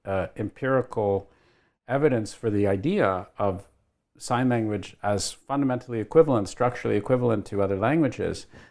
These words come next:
that, that, uh, that, that we're aware of. And I'm, I'm wondering what sort of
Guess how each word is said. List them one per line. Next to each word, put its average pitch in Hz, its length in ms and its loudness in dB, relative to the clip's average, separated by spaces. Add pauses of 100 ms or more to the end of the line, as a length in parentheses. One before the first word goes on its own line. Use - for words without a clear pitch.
(140)
that, 92 240 -4
that, 87 160 -2 (240)
uh, 87 320 -4
that, - 240 -6
that 104 240 -6
we're 101 180 0
aware 127 320 2
of. 101 160 -2 (340)
And 127 120 -2
I'm, 123 240 2
I'm 127 160 -2
wondering 147 520 2
what 139 320 2
sort 139 300 -2
of 117 220 2